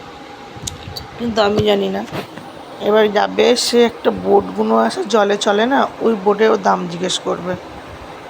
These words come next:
দেখবা এখন যাবে ও আগে আগে। আমি ওই বোট চড়বো না, ওকে বলেছি।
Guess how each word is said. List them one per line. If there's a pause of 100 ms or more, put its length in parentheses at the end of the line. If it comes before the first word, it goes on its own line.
দেখবা
এখন
যাবে
ও
আগে
আগে। (760)
আমি
ওই
বোট
চড়বো
না,
ওকে
বলেছি।